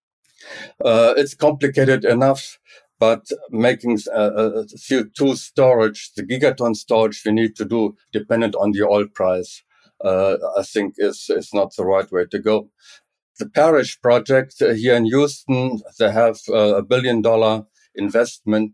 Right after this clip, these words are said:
C O two capture on the coal power plant. And it was shut down when the oil price for the receiving E U R project shut down because of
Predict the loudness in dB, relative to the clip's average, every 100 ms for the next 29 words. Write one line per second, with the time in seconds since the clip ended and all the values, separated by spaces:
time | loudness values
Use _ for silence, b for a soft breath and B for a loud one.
0 | _ -20 -18 -6 -2 -2 -2 -4 -2 -2
1 | -2 0 0 0 _ _ _ _ -4 -2
2 | -4 -2 -2 -2 0 2 2 0 -2 0
3 | 0 -4 _ b b b b b b 0
4 | 2 0 2 0 2 -2 0 2 2 2
5 | 0 0 0 0 0 2 0 -2 0 2
6 | 2 0 0 0 0 -2 -2 -2 0 0
7 | 2 0 -2 -2 -2 0 0 0 0 -2
8 | 0 -2 -4 _ -20 _ _ _ -16 -4
9 | -4 -2 -2 0 -2 -6 -4 -4 -6